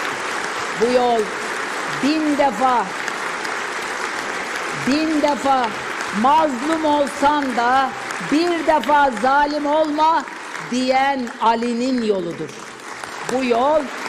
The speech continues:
adalet mülkün temelidir diyen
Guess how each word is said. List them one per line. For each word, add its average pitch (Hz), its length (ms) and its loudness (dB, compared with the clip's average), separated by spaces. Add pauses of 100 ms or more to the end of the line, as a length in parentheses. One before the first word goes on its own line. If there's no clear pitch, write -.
(180)
adalet 294 640 2
mülkün 294 580 0
temelidir 285 720 0
diyen 294 340 2